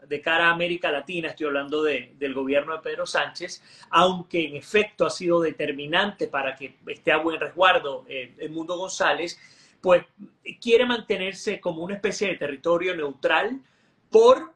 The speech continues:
un principio que es que quieren mantener un canal abierto para poder negociar. El problema está en quiénes son los negociadores.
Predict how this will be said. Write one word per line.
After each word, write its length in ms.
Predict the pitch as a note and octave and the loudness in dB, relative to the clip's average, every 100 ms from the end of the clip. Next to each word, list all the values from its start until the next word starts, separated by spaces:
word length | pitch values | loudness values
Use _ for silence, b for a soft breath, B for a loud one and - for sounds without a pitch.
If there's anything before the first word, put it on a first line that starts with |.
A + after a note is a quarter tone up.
| _ | _
un 280 | - E3 E3+ | -10 -10 -8
principio 640 | G#3 A#3+ A#3+ G#3+ - F#3 | -8 -8 -8 -10 -6 -6
que 140 | F3 D#3+ | -6 -10
es 60 | |
que 180 | - D#3+ | -8 -10
quieren 300 | - F#3 G3 | -6 -6 -4
mantener 420 | F3+ E3+ E3 E3 | -6 -6 -4 -6
un 80 | F3 | -8
canal 260 | F3 F3 F3 | -6 -4 -2
abierto 640 | E3 F3+ G3 D#3+ - C#3 | -2 -2 0 -2 -4 -14
para 220 | C#3 C3 | -8 -8
poder 220 | C#3 C3+ C3 | -4 -6 -6
negociar. 540 | C3 A#2 - A#2+ - | -14 -12 -10 -10 -10
El 100 | E3 | -12
problema 360 | D#3 F#3+ B3+ C4+ | -2 2 2 0
está 280 | - A3 A3 | 2 4 4
en 120 | F3+ | -2
quiénes 280 | E3+ F#3+ A3 | -4 -4 -4
son 120 | G3 | -4
los 80 | F3+ | -6
negociadores. 840 | E3 C3+ - C3+ B2+ B2 - - | -6 -8 -6 -6 -4 -8 -10 -18